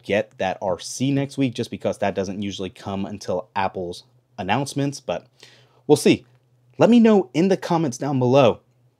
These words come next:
how are you feeling about I O S twenty-six now that seven betas are in? Do you like it? Liquid Glass, is it your style? I like it.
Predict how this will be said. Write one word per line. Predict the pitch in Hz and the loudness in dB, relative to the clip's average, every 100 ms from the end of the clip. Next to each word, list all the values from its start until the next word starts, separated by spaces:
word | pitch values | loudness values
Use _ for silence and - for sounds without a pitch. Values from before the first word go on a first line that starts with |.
| _ _ _ _ _ _ | _ _ _ _ _ _
how | - 123 156 | -2 4 6
are | 165 | 6
you | 160 | 2
feeling | - 120 110 107 107 | -2 0 0 -2 -4
about | 101 98 - _ _ - | -2 0 -2 _ _ -2
I | 110 131 | 4 6
O | 151 107 | 6 4
S | 92 101 - _ _ | -4 -8 -16 _ _
twenty-six | - 156 147 143 - 104 - - _ _ _ _ | -4 -4 -2 -6 -4 -4 -6 -20 _ _ _ _
now | 120 110 139 | 2 4 6
that | 139 - | 4 0
seven | - - 131 156 147 | -4 2 2 2 2
betas | 147 143 135 131 | 4 4 2 2
are | 117 | 2
in? | 143 151 143 _ _ _ _ _ _ _ _ _ _ | 2 0 -4 _ _ _ _ _ _ _ _ _ _
Do | - | -10
you | 90 | 0
like | 104 139 151 | 2 4 4
it? | 151 - _ _ _ _ - | 2 0 _ _ _ _ -2
Liquid | 123 143 - | 0 2 2
Glass, | 123 127 131 120 | 2 2 0 -6
is | 101 | -8
it | |
your | 95 | -10
style? | 90 - 120 131 135 139 139 _ _ _ _ _ _ _ _ _ 127 | -12 -2 0 2 2 0 -4 _ _ _ _ _ _ _ _ _ 6
I | 190 | 6
like | 220 226 | 6 2
it. | 87 - | -4 -10